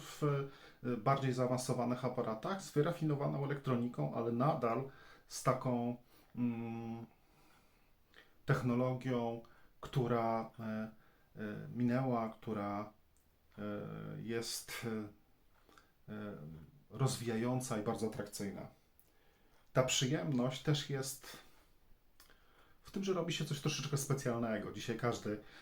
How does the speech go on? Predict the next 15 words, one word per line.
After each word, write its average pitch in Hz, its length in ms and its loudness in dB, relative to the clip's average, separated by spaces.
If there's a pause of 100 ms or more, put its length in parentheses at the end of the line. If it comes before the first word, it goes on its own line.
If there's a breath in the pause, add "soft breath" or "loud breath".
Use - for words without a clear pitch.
(120)
może 117 200 -2
wziąć 110 300 -2
cyfrówkę 120 480 -2
czy, 117 280 0 (460 loud breath)
czy 107 320 -4
choćby 131 340 -2
telefon 113 600 2
i 104 200 0
zrobić 107 320 -2
zdjęcie, 117 600 0 (1300 loud breath)
e, 92 40 -8 (720 loud breath)
jako, 104 500 -2 (400 loud breath)
mm, 95 440 -8 (400)
ciąg, 120 400 2 (1040 loud breath)
e, 104 40 -10